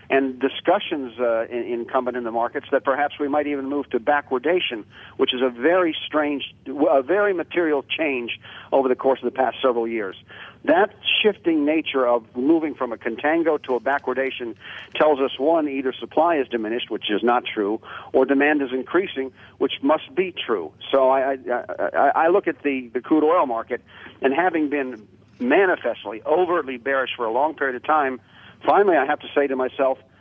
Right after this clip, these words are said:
maybe higher prices lie ahead. Now, after the last two weeks when prices have gone up rather swiftly, would I be a buyer here?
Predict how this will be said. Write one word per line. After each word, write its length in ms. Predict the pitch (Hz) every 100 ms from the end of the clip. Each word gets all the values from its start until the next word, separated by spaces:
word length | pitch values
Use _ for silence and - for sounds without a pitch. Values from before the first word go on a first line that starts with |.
| _
maybe 320 | - 143 165 151
higher 260 | 143 165
prices 400 | 147 151 131 131
lie 240 | 127 135 127
ahead. 300 | 123 147 113
Now, 260 | 120 110 - - -
after 280 | - 156 160
the 100 | 135
last 240 | 135 135 - -
two 140 | 160
weeks 320 | 135 139 -
when 160 | 120 110
prices 320 | 131 123 110
have 140 | 110 107
gone 240 | 117 113
up 160 | 107 117
rather 240 | 113 104 - -
swiftly, 500 | 139 135 120 104 101 - - -
would 120 | 123
I 100 | 120
be 140 | 113 113
a 60 |
buyer 340 | 104 117 107 104
here? 280 | 120 123